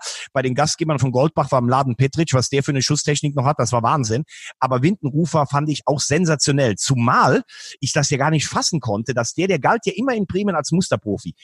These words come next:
Kein Alkohol, keine Zigaretten, immer gesunde Ernährung und hat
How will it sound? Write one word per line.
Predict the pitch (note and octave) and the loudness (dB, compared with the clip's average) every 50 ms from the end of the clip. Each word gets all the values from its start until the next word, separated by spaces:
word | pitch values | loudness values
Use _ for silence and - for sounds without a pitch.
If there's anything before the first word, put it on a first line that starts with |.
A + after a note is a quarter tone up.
| - _ - | -20 _ -2
Kein | - E3 F#3 G3+ G3+ F3+ | 0 2 2 2 2 2
Alkohol, | D#3+ E3 F3 - E3+ D#3+ D#3+ E3 D#3+ - | 4 2 2 4 4 4 4 4 2 2
keine | - D#3+ F3 F3+ F#3 E3+ | 2 2 2 2 2 0
Zigaretten, | - - D3 D3+ C3 C#3 D3+ - D3+ C#3+ | 0 0 0 2 2 2 0 0 -4 -2
immer | D#3 E3+ E3 | 0 0 2
gesunde | D3+ C#3 B2 C#3+ E3 D#3 C#3+ | 2 2 2 2 2 2 2
Ernährung | B2 A#2 C#3 D#3+ C#3+ A#2 A#2+ E3 - _ - - - - - - _ _ - | 2 2 0 0 0 0 0 -2 -2 _ -14 -20 -20 -20 -20 -20 _ _ -2
und | C#3+ D3+ C#3+ B2+ | 0 2 2 4
hat | C#3+ G#3+ - - - | 2 2 -2 -2 -10